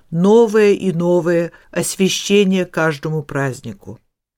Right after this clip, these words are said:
Борис Алексеевич родился двадцать пятого февраля тысяча девятьсот двадцать пятого года в Париже. В тысяча девятьсот сорок девятом году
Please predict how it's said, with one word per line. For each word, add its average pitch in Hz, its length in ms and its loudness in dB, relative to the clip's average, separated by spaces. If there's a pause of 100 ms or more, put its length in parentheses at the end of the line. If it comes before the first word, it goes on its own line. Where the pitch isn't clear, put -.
(600)
Борис 226 520 2
Алексеевич 220 840 0
родился 196 520 0
двадцать 214 340 -2
пятого 202 420 -2
февраля 151 720 -2 (140)
тысяча 185 480 -2
девятьсот 147 540 -2
двадцать 147 500 -6
пятого 139 480 -4
года 147 480 -2
в - 80 -20
Париже. 117 560 -6 (800)
В - 120 -20
тысяча 254 520 0
девятьсот 196 560 -2
сорок 180 240 -2
девятом 180 540 -2
году 123 400 -8